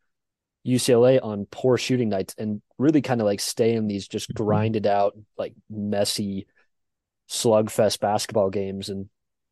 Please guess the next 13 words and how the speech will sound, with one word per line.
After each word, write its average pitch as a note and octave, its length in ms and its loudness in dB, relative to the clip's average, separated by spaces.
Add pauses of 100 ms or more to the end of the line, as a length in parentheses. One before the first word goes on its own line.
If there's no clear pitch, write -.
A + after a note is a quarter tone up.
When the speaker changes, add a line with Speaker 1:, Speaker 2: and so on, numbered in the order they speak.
(220)
Speaker 1:
I B2+ 120 0
don't B2+ 80 2
know, A#2+ 80 4
the B2 160 0
other C3 180 4
thing D3+ 260 2
that B2 180 4
just A#2+ 200 -2
makes A#2 240 0
this A#2+ 140 -6
matchup A2+ 340 0
favorable, G#2+ 680 0
and G#2 360 -6